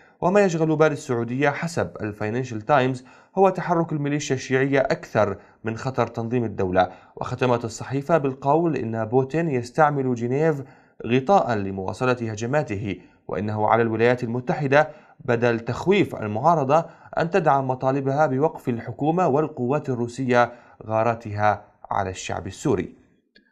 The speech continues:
وبالانتقال أعزائي المشاهدين إلى الحياة اللندنية، آه، نطالع،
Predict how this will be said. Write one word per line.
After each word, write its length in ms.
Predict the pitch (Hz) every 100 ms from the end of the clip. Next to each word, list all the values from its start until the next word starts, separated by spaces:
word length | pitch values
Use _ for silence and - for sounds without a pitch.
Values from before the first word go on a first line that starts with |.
| _
وبالانتقال 600 | - 156 180 180 175 175 170
أعزائي 280 | 151 147
المشاهدين 420 | 143 131 127 127 147
إلى 340 | 117 113 -
الحياة 560 | 113 - 120 120 131 110
اللندنية، 760 | 107 107 104 139 127 131 147 - _ _ _ _ _ _ _ _ - -
آه، 260 | 107 104
نطالع، 680 | 104 104 127 127 120 135 -